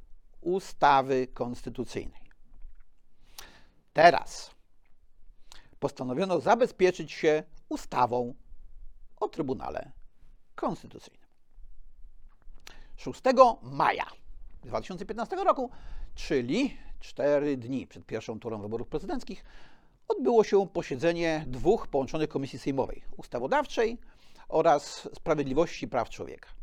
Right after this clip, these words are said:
I na tym posiedzeniu zrobiono wrzutkę. E, jak to, e, określił jeden z posłów ówczesnej opozycji, obecnie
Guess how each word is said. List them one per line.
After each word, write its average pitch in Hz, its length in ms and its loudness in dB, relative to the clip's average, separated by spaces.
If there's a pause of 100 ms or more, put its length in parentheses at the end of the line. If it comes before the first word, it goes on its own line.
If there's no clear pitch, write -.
(1040)
I 101 360 -4 (760)
na 90 220 -2
tym 113 200 -10
posiedzeniu 104 680 -10 (1080)
zrobiono 180 600 2 (340)
wrzutkę. 127 760 -6 (1120)
E, 101 200 -8 (540)
jak 170 180 6
to, 139 200 2 (680)
e, 117 500 0 (500)
określił 135 440 0
jeden 123 200 0
z - 40 -14
posłów 139 400 -2
ówczesnej 147 420 0
opozycji, 156 500 2
obecnie 127 480 -4